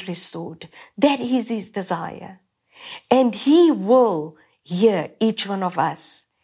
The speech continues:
every time we reach out to him. And we need to believe that this can be a reality in our lives. We must trust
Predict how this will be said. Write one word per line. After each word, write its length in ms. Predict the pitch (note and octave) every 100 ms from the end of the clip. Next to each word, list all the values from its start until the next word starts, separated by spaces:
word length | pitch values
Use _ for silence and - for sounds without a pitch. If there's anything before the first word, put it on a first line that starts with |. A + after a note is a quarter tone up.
| _ _ _
every 460 | B3 A#3+ G3+ G3+ G3+
time 720 | - F3+ F#3 F3+ E3+ E3+ D#3+ - _ -
we 220 | F3 G3
reach 480 | F3+ F#3 F3+ - - E3
out 440 | E3+ - - - _
to 120 | -
him. 400 | E3+ - E3+ - _ _ _ - - -
And 180 | A#3+ A3+
we 100 | C4
need 360 | A#3+ D4 F#4+ F#4+
to 80 | B3+
believe 760 | B3 A#3+ G#3+ F4 C4 E3 D#3+ _ - - - -
that 440 | C#3+ D3 C4 C4
this 520 | E3 E3 F#4 G4+ - -
can 280 | C#4 A#3+
be 160 | G#3+ C4+
a 80 | B3
reality 760 | A3+ A3 A3+ A3+ A3+ G#3 G3+ - _ _ _ _ -
in 300 | A3+ F#3 F#3
our 300 | F#3 F3+ D#3+
lives. 880 | F3 E3+ D#3+ - _ - - - - _ _ _ _ _ _ _ - -
We 220 | F#3 D#4
must 360 | D#4+ C#4 - -
trust 600 | B3+ C#4+ C#4+ - -